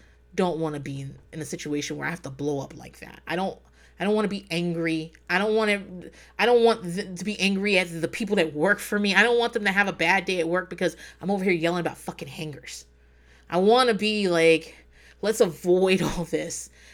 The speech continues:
and let's put processes in place to avoid this." It's people and then processes. That's whatever. <laughs>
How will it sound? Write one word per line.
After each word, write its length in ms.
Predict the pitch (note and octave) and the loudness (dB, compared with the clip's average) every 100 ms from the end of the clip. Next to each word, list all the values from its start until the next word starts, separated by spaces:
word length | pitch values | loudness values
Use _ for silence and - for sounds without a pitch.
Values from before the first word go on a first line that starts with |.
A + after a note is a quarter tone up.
| - | -8
and 100 | E3+ | -4
let's 160 | F#3 - | -4 0
put 240 | - - | 2 4
processes 480 | G#3+ F3 F#3 E3+ E3 | 4 0 0 -8 -8
in 80 | D#3+ | -4
place 240 | E3+ D#3 | -4 -4
to 100 | - | -4
avoid 340 | D3 F3+ B3+ F3 | -4 0 0 0
this." 460 | - - - - _ - - | -8 -18 -18 -20 _ -20 -20
It's 100 | _ | _
people 500 | - A#3+ A3 A3+ A3 - | -8 -6 0 2 2 -2
and 80 | F3+ | -6
then 100 | F3 | 0
processes. 640 | F#3+ F3 E3 D#3+ - D#3+ | 2 2 -2 -8 -12 -12
That's 380 | - D#3 - - _ _ _ _ - - - - | -10 -10 -10 -14 _ _ _ _ -20 -20 -20 -8
whatever. 420 | G3 D#3+ D3 | -2 -2 -4
<laughs> 60 | - | -12